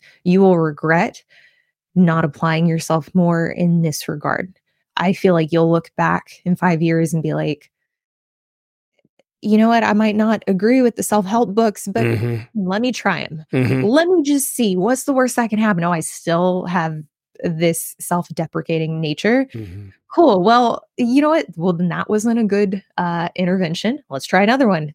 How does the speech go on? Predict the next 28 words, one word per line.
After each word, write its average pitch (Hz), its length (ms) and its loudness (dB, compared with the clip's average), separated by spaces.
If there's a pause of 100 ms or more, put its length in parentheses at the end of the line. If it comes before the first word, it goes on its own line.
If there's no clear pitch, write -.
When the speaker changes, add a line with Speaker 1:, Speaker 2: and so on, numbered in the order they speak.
Speaker 1:
Do 180 60 -8
we 196 80 0
need 208 120 2
to 220 60 -2
do 233 120 -2
some 214 140 -4
sound 220 280 -2
baths? 302 480 -6
We 208 80 -2
Speaker 2:
Yeah. 208 60 0
Speaker 1:
need 214 100 2
to 208 60 -2
do 214 180 -2
some 208 240 -2
sauna 214 340 0
time?'" 269 260 0
Like, 247 200 2 (100)
I 254 60 2
don't 294 160 4
Speaker 2:
Yeah. 190 80 4
Speaker 1:
know. 233 160 2
Like, 208 180 0 (960)
you, 226 380 2
you 220 140 2
go 214 240 4
through 214 300 -2
that 185 160 -2
Rolodex 185 600 -2